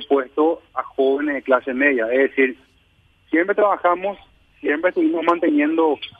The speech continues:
el equipo de jóvenes que nos acompañó de primera hora. Y a la pregunta, este, de ustedes, Quique y Luis,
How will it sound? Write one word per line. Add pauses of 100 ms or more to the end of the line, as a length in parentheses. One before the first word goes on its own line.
(220)
el
equipo
de
jóvenes
que
nos
acompañó
de
primera
hora. (760)
Y
a
la
pregunta, (460)
este,
de
ustedes,
Quique
y
Luis,